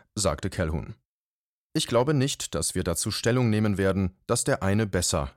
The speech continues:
als der andere ist." Und natürlich hat er nicht Stellung bezogen.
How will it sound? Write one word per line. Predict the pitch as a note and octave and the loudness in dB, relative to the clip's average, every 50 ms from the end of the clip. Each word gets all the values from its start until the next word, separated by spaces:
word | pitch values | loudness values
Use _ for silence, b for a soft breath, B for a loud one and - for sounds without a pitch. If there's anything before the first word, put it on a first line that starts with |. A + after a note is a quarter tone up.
| _ - | _ -10
als | - D#2 - | -8 -4 -2
der | - G2+ - | 0 0 0
andere | E2 F2+ F2+ E2+ E2+ D#2 | 0 -2 -2 -2 -4 -6
ist." | - - - - - - _ _ _ _ _ _ _ _ _ _ _ - | -4 -6 -6 -8 -8 -12 _ _ _ _ _ _ _ _ _ _ _ -2
Und | B2 C3 B2+ B2+ | 0 0 0 0
natürlich | D3 D3 - - E3+ C3+ G#2+ G2 F2+ - - - | -2 -4 -2 0 0 2 2 2 0 -2 -6 -8
hat | - E2 D#2+ | -6 -2 0
er | A#2 | 0
nicht | A2+ G#2 G2+ - - - | 2 2 0 -2 -4 -4
Stellung | - A2 F#2+ F#2+ F#2+ F2 | -2 0 2 2 2 0
bezogen. | F#2 - - A2 G2+ F2+ G2 G2 | -2 -2 -2 0 0 0 0 -2